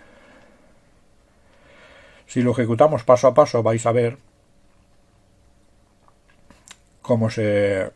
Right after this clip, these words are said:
colocan las señales. Fijaros que inicialmente están las tres en cero,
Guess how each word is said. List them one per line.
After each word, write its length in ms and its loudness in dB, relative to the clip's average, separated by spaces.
colocan 400 -4
las 140 -10
señales. 500 -6
Fijaros 400 -10
que 100 -10
inicialmente 680 -8
están 260 -4
las 160 -12
tres 240 -12
en 100 -8
cero, 460 -6